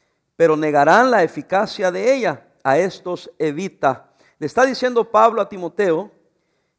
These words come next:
que esté al tanto de los peligros que lo rodean. Y le llamó la atención,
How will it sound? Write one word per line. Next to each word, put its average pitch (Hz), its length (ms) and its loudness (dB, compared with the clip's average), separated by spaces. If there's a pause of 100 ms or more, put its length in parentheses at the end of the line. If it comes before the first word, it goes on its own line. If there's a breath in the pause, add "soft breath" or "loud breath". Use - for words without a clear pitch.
que 180 380 2
esté 170 360 0
al 214 240 4
tanto 196 680 -2 (300)
de 180 140 0
los 170 180 0
peligros 170 960 -2
que 185 140 -2
lo 180 100 4
rodean. 214 500 2 (840)
Y 214 100 0
le 214 100 8
llamó 202 300 6
la 285 120 6
atención, 240 840 -2